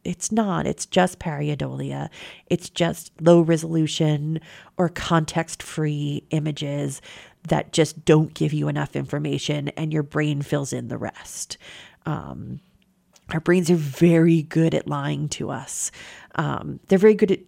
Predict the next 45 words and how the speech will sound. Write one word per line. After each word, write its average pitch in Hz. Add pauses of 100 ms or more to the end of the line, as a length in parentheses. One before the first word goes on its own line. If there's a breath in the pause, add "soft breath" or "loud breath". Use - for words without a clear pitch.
you 208
know, 156
helping 160
us 165
get 165
through 156
things. 170 (600 loud breath)
And 226
a 262
lot 277
of 285
times 277
that 254
involves 226 (120)
white 302
lies 320
to 190
ourselves. - (480 loud breath)
Um, 151 (180)
and 202
I 202
know 214
that's 208
sometimes 214
a 226
hard 170 (200)
concept 170
to -
understand, 160
that -
your 151
brain 147
is 139
lying 135
to 196
you 202
since 151
your 139
brain 143
is 143
a 131
part 135
of 214
you. 294 (480 loud breath)
Um, 156